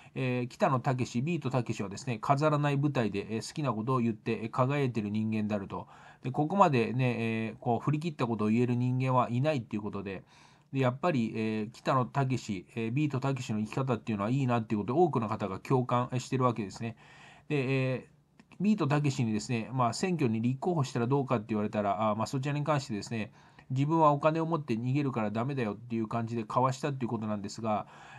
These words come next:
えー、まあ、あ、そ、なんて言うんでしょうね、えー、まあ、あ、その人としての器っていうか、品性を感じる、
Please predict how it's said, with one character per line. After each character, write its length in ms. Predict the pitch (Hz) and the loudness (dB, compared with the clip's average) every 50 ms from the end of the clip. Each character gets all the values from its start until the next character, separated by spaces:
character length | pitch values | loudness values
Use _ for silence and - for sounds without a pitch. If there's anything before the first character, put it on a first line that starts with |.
| 117 - | -8 -4
え 160 | 131 127 127 | -2 0 2
ー、 20 | 135 | 4
ま 100 | 143 135 | 6 6
あ、 320 | 117 104 80 107 113 113 110 | 6 6 4 2 2 2 0
あ、 60 | 113 | -2
そ、 140 | - - 135 - - | -4 -8 -12 -10 -6
な 200 | 135 139 135 143 | -2 2 2 2
ん 100 | 170 180 | 2 2
て 100 | - 170 | 0 0
言 20 | 127 | 0
う 40 | |
ん 20 | 110 | 0
で 80 | 104 | -2
し 80 | - 107 | -4 -6
ょ 60 | 101 | -4
う 40 | 104 | -4
ね、 180 | 113 120 117 113 | -4 -4 -4 -4
え 180 | 120 113 110 107 | -4 -4 -2 -2
ー、 40 | 107 | 0
ま 680 | 113 113 107 104 92 69 92 110 110 107 107 104 104 - - | 2 2 2 2 0 -2 -4 -4 -2 -2 -2 -4 -6 -10 -14
あ、 40 | 131 | -8
あ、 20 | |
そ 160 | 131 - 135 | -4 0 0
の 100 | 127 120 | 2 0
人 240 | 113 - - - 170 | 0 -2 -2 -2 0
と 140 | 160 170 156 | 2 0 -2
し 80 | - - | -2 0
て 80 | 175 | 0
の 180 | 147 113 113 113 | 2 2 2 2
器 200 | 110 - 151 139 | 2 0 -2 -2
っ 40 | 135 | 0
て 140 | 131 - | 0 0
い 40 | 147 | 0
う 40 | 127 | 0
か、 120 | 127 113 | 0 0
品 220 | 107 - 175 175 156 | 0 0 0 0 0
性 200 | 135 - 123 110 | 0 0 0 0
を 100 | 107 104 | 0 0
感 200 | - 117 110 110 | 0 0 0 0
じ 120 | 107 110 | 0 0
る、 180 | 110 107 104 | 0 0 -2